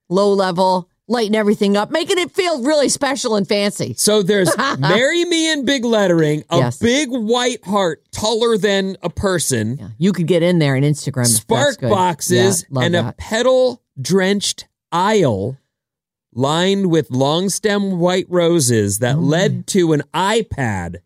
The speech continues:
Speaker 2: that's propped up on a music stand
Speaker 1: Oh,
Speaker 2: in
Speaker 1: God.
Speaker 2: front of a waterway with him proposing from jail.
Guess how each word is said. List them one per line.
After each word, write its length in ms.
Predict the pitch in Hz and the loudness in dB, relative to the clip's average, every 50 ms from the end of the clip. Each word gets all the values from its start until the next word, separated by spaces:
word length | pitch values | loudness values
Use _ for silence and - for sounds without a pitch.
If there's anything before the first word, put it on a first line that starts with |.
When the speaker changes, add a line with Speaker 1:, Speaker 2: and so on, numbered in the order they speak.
| _ _ _ _ _ _ _ - | _ _ _ _ _ _ _ -4
Speaker 2:
that's 220 | 139 147 139 - | -2 -2 -2 -4
propped 540 | - - - - 196 208 220 220 - _ 220 | -10 -10 -6 -4 -2 -2 -2 -4 -4 _ -4
up 200 | 208 202 208 - | -2 -2 -2 -2
on 140 | 202 185 180 | -2 -2 0
a 80 | 175 | 0
music 560 | 165 170 185 220 247 247 202 160 190 185 - - | 0 0 0 2 2 2 2 2 0 -2 -2 -4
stand 720 | - - - 160 143 135 131 127 123 123 127 135 139 139 | -8 -4 -2 0 0 2 0 0 0 0 -2 -2 -2 -2
Speaker 1:
Oh, 180 | 139 135 127 - - | -2 -2 -2 -4 -4
Speaker 2:
in 140 | - 151 156 | -2 -2 -2
Speaker 1:
God. 80 | 147 120 | -2 -2
Speaker 2:
front 260 | - 208 220 240 254 | -2 -2 -2 0 0
of 120 | 254 226 196 | 0 0 0
a 100 | 214 196 | 0 2
waterway 1080 | 185 180 196 202 208 220 214 208 190 175 160 156 147 139 127 123 120 120 123 127 127 - _ _ _ _ _ _ - | 2 2 2 2 2 2 2 2 0 0 0 0 0 0 0 0 0 0 -2 -2 -4 -8 _ _ _ _ _ _ -4
with 200 | 151 180 - - | -2 -2 -2 -4
him 720 | - - _ - 240 262 262 226 214 208 226 254 277 254 - _ _ _ _ _ _ _ _ _ _ _ _ _ _ _ _ | -8 -10 _ 0 0 2 2 2 2 0 0 -2 -4 -6 -10 _ _ _ _ _ _ _ _ _ _ _ _ _ _ _ _
proposing 1080 | - 87 - - - - 226 240 254 240 220 175 165 156 147 147 143 143 147 156 147 139 _ _ _ _ _ _ _ _ _ _ _ _ _ _ _ _ _ _ _ _ _ _ _ _ _ _ _ _ | -12 -12 -12 -14 -8 -2 -2 0 0 0 0 0 2 2 2 2 0 -2 -4 -6 -8 -10 _ _ _ _ _ _ _ _ _ _ _ _ _ _ _ _ _ _ _ _ _ _ _ _ _ _ _ _
from 520 | - - - - 190 190 190 185 175 165 | -16 -8 -2 0 2 2 2 2 2 2
jail. 500 | 147 151 170 156 143 123 95 82 - | 2 2 2 2 2 0 -2 -6 -10